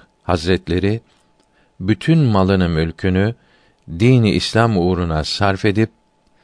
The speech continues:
bir palas ile kalmış idi. Bu husus birçok menkıbelerinde beyan olundu. Niçin mal koyarsın? Canın hulkuma,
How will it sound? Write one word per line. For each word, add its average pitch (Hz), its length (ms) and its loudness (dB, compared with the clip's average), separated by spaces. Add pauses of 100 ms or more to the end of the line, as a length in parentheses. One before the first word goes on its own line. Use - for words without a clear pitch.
(240)
bir 127 300 2
palas 98 460 -2
ile 69 240 -4
kalmış 67 540 -6
idi. 60 280 -8 (920)
Bu 104 240 0
husus 120 400 0 (480)
birçok 117 540 2
menkıbelerinde 87 1040 0
beyan 82 400 0
olundu. 60 500 -6 (1160)
Niçin 185 320 0
mal 71 300 -2
koyarsın? 62 760 -4 (880)
Canın 117 600 2 (220)
hulkuma, 101 720 0